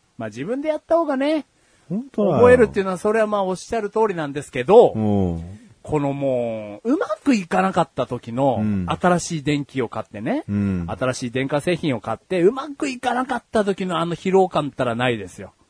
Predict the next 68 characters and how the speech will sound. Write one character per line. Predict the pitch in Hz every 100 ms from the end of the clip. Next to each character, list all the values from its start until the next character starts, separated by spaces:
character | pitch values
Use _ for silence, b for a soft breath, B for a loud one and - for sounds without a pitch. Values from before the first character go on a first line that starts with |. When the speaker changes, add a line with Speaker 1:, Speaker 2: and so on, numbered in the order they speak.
| _ -
Speaker 2:
う |
ん。 | 98 87 80
Speaker 1:
あ | 127
な | 202
た | 190
に | 156
は | 120
感 | - 165
じ | 202
た | 220
こ | 220
と | 190
が | 131
ほ | - 127
ぼ | 185
ほ | 233
ぼ | 226
な | 226
い | 233
と | 165
思 | 120
い | 113
ま | 110
す | -
け | 101
ど、 | 117 160
Speaker 2:
う |
ん。 | 95 85 78 85 90 b b
Speaker 1:
新 | 117 139 135
し | -
い | 156
も |
ん | 139
が | 120
来 | -
た。 | 185 127 b b b
素 | - 139
晴 | 156
ら | 220
し | 285
い |
世 | 269 262
界 | 247
が | 214
広 | 180 202
が | 214
る | 226
ん | 226
だ | 190
ろ | 175
う |
な、 | 202 214
の | 143
時 | 156 147 127
に、 | 160 233 113
Speaker 2:
う |
ん。 | 95
Speaker 1:
う | 90
ま | 80
く | - 208
い | 196
か | 180
な | 180
か | 180
っ | 180
た | - 147
時 | 143 143
の。 | 123